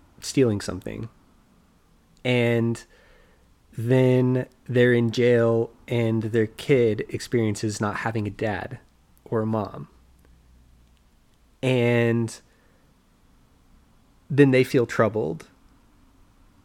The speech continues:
and they go and steal something. And then a cycle continues and nothing ever really gets solved. Now, now there's more people in the world stealing things, and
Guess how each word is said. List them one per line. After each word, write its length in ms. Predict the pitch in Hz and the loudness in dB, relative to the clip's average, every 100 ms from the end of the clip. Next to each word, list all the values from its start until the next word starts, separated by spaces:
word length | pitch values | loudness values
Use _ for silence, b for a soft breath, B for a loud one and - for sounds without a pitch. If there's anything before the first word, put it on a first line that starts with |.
| _ | _
and 220 | 127 131 | 0 4
they 100 | 160 | 6
go 120 | 175 127 | 6 4
and 120 | 107 | 2
steal 220 | - 107 | -2 -6
something. 560 | - 101 - 107 - - | -4 -8 -8 -10 -10 -6
And 140 | 131 131 | 0 4
then 140 | 135 | 4
a 40 | 123 | 2
cycle 340 | 147 131 131 | 0 0 0
continues 760 | 120 110 147 104 - 123 - - b b b b - _ | 0 0 0 0 -4 -10 -14 -18 b b b b -20 _
and 340 | 131 131 127 131 | -2 0 2 2
nothing 300 | 156 190 151 | 2 4 4
ever 180 | 143 | 6
really 220 | 135 131 117 | 6 6 4
gets 160 | 107 | 2
solved. 220 | - 165 | 2 2
Now, 300 | 123 143 160 | 4 2 2
now 280 | 131 135 165 | 0 -2 0
there's 200 | 156 131 | 2 4
more 160 | 143 151 | 4 2
people 280 | 147 135 131 | 2 2 2
in 60 | |
the 60 | 120 | 4
world 320 | 117 156 120 | 6 4 4
stealing 400 | - - 202 127 | -2 0 0 0
things, 760 | - 92 95 139 160 - - - b b b b b b _ _ _ _ | -2 -8 -6 -8 -10 -14 -18 -20 b b b b b b _ _ _ _
and 600 | 139 147 139 135 135 135 | -4 0 0 0 0 -4